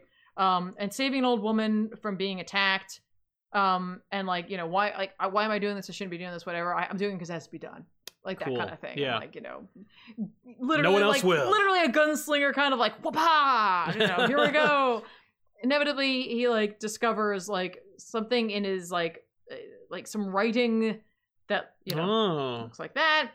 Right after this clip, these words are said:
Speaker 1: goes to touch it, like, realizes where he needs to go, goes to, um, the Clintar,
Speaker 2: Oh,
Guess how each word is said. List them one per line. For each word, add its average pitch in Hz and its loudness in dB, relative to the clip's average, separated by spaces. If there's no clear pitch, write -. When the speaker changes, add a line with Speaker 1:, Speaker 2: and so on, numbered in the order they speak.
Speaker 1:
goes 220 -2
to 214 -14
touch 294 -2
it, 277 0
like, 220 0
realizes 226 0
where 214 -4
he 208 -2
needs 202 -8
to - -12
go, 285 2
goes 233 2
to, 226 0
um, 190 0
the 190 -4
Clintar, 269 0
Speaker 2:
Oh, 117 -14